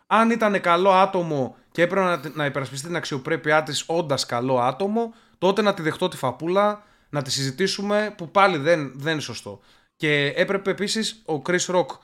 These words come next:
και να του κάνει αγωγή και να τον μαζέψει η αστυνομία, γιατί του έκανε κανονική επίθεση. Και μάλιστα δημόσια. Και έπρεπε και τα Oscar να τον κάνουν disqualify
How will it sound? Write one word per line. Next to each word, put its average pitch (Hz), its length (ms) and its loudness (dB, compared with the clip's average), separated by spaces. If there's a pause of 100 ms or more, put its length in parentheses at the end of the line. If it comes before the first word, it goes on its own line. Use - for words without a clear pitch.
(420)
και 175 160 4
να 196 100 4
του 151 100 -10
κάνει 131 260 2
αγωγή 120 600 -4
και 196 140 2
να 185 100 4
τον 151 120 0
μαζέψει 127 460 0
η - 20 -6
αστυνομία, 113 600 -6
γιατί 123 280 -6
του 170 140 -14
έκανε 196 160 0
κανονική 160 420 -4
επίθεση. 110 520 -10 (280)
Και 147 100 -4
μάλιστα 175 340 0
δημόσια. 151 560 -6 (260)
Και - 100 2
έπρεπε 170 300 2
και 180 120 0
τα 175 280 4
Oscar 127 420 -4 (320)
να 143 140 -2
τον 139 140 -2
κάνουν 160 320 4
disqualify 143 640 2